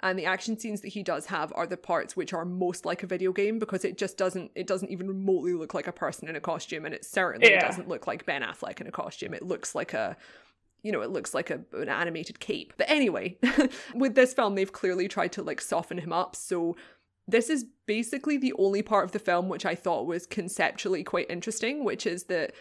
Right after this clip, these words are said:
Speaker 1: in the kind of intervening time between Batman v Superman and this film, everyone's kind of become really kind of depressed and hopeless 'cause Superman isn't there to help him anymore.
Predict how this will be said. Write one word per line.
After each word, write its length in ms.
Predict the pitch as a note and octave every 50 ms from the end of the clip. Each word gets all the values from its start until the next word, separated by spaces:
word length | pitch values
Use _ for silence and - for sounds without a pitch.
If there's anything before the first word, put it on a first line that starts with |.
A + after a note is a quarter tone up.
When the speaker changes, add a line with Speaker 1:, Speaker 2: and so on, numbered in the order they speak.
| - - _ _ -
Speaker 1:
in 200 | G3 G#3 G#3 G#3+
the 60 | A#3+
kind 180 | A#3 A#3 A#3+ G#3
of 60 | -
intervening 500 | - G3 G3 - G3 G3+ G3 F#3+ F#3 F#3+
time 280 | - G3+ F3+ F3 F3
between 680 | F3 F3 E3+ - - G3 E3+ D#3+ D3+ D3 C#3 F#3 G3 G#3+
Batman 320 | - G3 F3+ E3 F3+ F3 F3+
v 100 | F#3 F3+
Superman 440 | F3 - F#3 F#3 F3+ E3+ E3+ E3 E3
and 100 | E3+ E3+
this 180 | D#3+ E3 - -
film, 440 | - E3+ D#3+ D3+ D#3 C3+ G#2+ - - - - - - _ _ _ _ _
everyone's 540 | G3 G#3 G3 A3 A3+ G3+ F#3 F3 F3 F3 -
kind 180 | - G3+ E3+
of 100 | F3+ F3
become 400 | - F3+ - - F3 D#3 D#3+ D#3
really 200 | - - B2 A#2
kind 160 | - - G3 D3+
of 60 | D#3+
depressed 440 | - - - G3 F3 D#3+ - - -
and 80 | F3+
hopeless 420 | D#3 F3+ F3 F3 - - - - -
'cause 160 | - F#3 -
Superman 380 | - - - - F3 G3+ G3+ G#3+
isn't 140 | - - -
there 140 | - -
to 60 | - -
help 240 | - G#3+ F#3 F#3+
him 100 | F3 F#3
anymore. 480 | D#3+ E3 E3+ E3 D#3+ C#3+ C3+ C#3+ D3+ E3